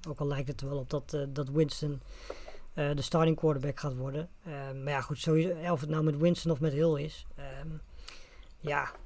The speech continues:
weet je, ik, eh, sowieso, dat is twijfel één. <clears throat> Twijfel twee zijn de receivers. Want ja, weet je, Michael Thomas is ook weer niet fit. Eh, heeft ook gedoe buiten het veld.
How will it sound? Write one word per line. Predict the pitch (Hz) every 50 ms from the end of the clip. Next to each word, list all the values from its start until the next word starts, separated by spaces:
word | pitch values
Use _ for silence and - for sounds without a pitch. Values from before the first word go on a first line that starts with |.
| - - -
weet | - 165 151 151 -
je, | 185 180 180 170 180
ik, | 185 - -
eh, | - - - -
sowieso, | 202 - - 208 202 190 170 185 190 196 190
dat | 147 165 180 185
is | 202 185 147 - -
twijfel | - - 160 156 165 120 151 160 -
één. | 165 165 175 196 208 202 - - - - -
<clears throat> | - - 247 190 208 180 -
Twijfel | - - - 156 165
twee | 156 - 180 170 170
zijn | 147 165 156
de | 151 143
receivers. | 151 147 - - 175 185 165 180 196 190 - - 175
Want | 165 151 139 -
ja, | - 156 143 131
weet | 131 147 131
je, | 147
Michael | 151 151 156 151 - 151 -
Thomas | - 170 165 160 151 -
is | 160 151 147
ook | 165 170 165
weer | 170 170
niet | 170 170 -
fit. | - 180 175 - - - - 190
Eh, | 156 147
heeft | 151 151 147 139 151 151 - 170
ook | 143 -
gedoe | - 160 151 160 160 156
buiten | 139 156 160 165 170 - 170 165
het | 156 -
veld. | - 160 151 156 - -